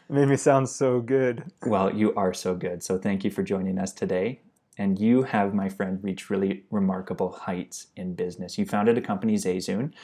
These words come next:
Speaker 2: and that's grown to almost thirty employees in Canada and the U S. You've also raised fifteen million dollars in two thousand and nineteen. So we know where you're currently at, but I am interested to go back to your past and explore how you got here.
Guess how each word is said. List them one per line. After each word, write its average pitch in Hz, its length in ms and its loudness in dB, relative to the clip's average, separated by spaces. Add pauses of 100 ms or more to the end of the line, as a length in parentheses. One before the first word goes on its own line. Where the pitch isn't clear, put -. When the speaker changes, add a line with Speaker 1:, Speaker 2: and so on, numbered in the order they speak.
(160)
Speaker 2:
and 104 140 2
that's 110 160 0
grown 101 320 2
to 104 140 -4
almost 95 340 -2
thirty 95 180 2
employees 95 560 -2
in 98 100 -4
Canada 92 520 -6
and 92 180 -6
the 90 60 -10
U 90 240 -6
S. - 380 -8 (500)
You've 104 140 2
also 127 340 4
raised 110 340 4
fifteen 98 420 2
million 92 460 -2
dollars 90 640 -6
in 98 140 -4
two 98 160 -4
thousand 95 360 -4
and 90 100 -6
nineteen. 92 640 -6 (640)
So 123 120 2
we 117 100 6
know 117 120 8
where 147 120 8
you're 135 140 4
currently 113 480 0
at, 90 260 -10
but 98 100 -6
I 95 300 0 (100)
am 113 120 2
interested 127 400 0
to - 40 -6
go 117 100 4
back 101 260 -2
to - 80 -14
your - 80 -4
past 95 420 -6
and 95 100 0
explore 90 440 -6
how 90 240 -8
you 90 180 -8
got 90 320 -10
here. - 440 -2